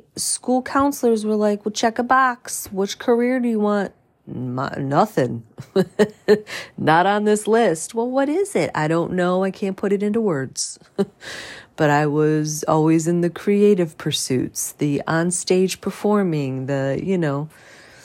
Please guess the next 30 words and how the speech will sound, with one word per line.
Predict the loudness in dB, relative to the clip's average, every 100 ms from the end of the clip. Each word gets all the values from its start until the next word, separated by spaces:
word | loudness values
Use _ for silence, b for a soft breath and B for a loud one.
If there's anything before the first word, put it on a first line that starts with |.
| B B _ _ _ _ _ _ _ -10
But | -2 2
it's | 2 0
because | -2 -2 -2
I | 0
didn't | 0 -2
relate | -2 -4 -2 -2 -4 -10 -8 -6
to | -6 -8
the | -8
things | -4 -2 -2 -4
that | -4 -6
were | -6 -8
being | -8 -6 -4 -6 -6 -10 -14
programmed | -4 -2 0 0 0 -2 -4 -6
in | -6
us. | -6 -6 -8 -10 -8
And, | -6 -6 -8 -12 B B B B B -6
you | -4
know, | -2 -4 -6 -6
I | -2 -2
grew | 2 2
up | 2 0
in | -2 -4
Saint | -4 -4 -4
Clair | -4
Shores, | -4 -2 -4 -6 -12 _
Saint | -8 -4 -4
Clair | -2 -4
Shores, | -2 -2 -2 -2
Michigan, | -4 -6 -6 -6 -6 -6
which | -6 -6 -8 -12